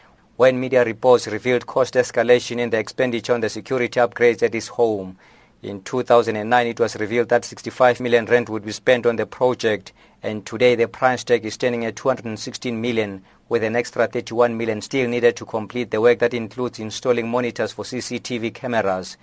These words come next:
The public protector also denied that she has allowed herself and her office to become a political football in the battle between the A N C and some opposition parties.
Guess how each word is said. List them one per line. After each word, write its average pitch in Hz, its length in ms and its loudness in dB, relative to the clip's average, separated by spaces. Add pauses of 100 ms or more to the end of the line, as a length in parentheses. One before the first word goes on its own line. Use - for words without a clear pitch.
(200)
The 117 220 0
public 131 360 2
protector 123 540 2
also 127 300 2
denied 117 320 0
that 120 180 2
she 120 120 -4
has 110 120 -2
allowed 117 300 4
herself 113 400 2
and 107 120 -4
her 107 80 -4
office 120 300 0
to 107 100 -10
become 120 280 -4
a 110 80 -4
political 113 500 -4
football 117 460 0
in 117 160 0
the 110 80 -2
battle 110 340 0
between 113 340 -8
the 117 100 2
A 123 140 0
N 113 120 -2
C 120 160 -4
and 110 120 -2
some 117 220 0
opposition 107 540 -6
parties. 104 680 -8